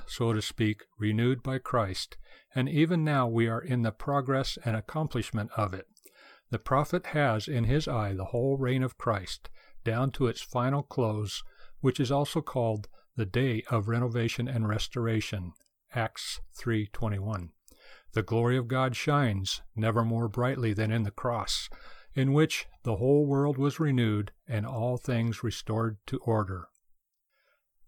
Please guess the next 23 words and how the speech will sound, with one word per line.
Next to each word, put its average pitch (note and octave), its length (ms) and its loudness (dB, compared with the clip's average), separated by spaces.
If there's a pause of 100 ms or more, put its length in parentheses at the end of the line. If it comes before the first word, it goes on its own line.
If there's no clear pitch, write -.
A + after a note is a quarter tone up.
(160)
About D#3 400 2
Isaiah D3 600 6
two, C#3+ 480 6 (340)
two D#3 200 8
through B2 280 2
four, A#2+ 580 2 (440)
Calvin C3+ 380 4
had C#3+ 180 2
the D#3+ 80 4
following D#3+ 520 6
to A#2 120 0
say, G#2 400 0 (1300)
"While A2 260 -2
the G#2 120 0
fullness C#3 560 2
of C#3 180 0
days C3 340 2
began C3 440 0
at C#3+ 120 -2
the B2 100 -4
coming C3 340 2
of C#3 140 -4
Christ, G#2+ 580 0